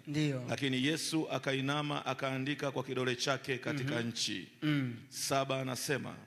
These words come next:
Speaker 1: Mhm.
Speaker 2: "Nao walipozidi kumhoji,
Speaker 1: Ndiyo.
Speaker 2: alijiinua,
Speaker 1: Ehe.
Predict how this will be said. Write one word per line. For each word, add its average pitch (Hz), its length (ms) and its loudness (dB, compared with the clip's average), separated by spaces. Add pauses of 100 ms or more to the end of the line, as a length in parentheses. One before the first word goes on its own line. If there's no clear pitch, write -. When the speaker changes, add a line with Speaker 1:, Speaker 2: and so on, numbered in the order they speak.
(120)
Speaker 1:
Mhm. 139 380 0
Speaker 2:
"Nao 151 340 4
walipozidi 151 720 0
kumhoji, 139 760 0 (100)
Speaker 1:
Ndiyo. 147 420 0
Speaker 2:
alijiinua, 135 920 2 (140)
Speaker 1:
Ehe. 147 340 -2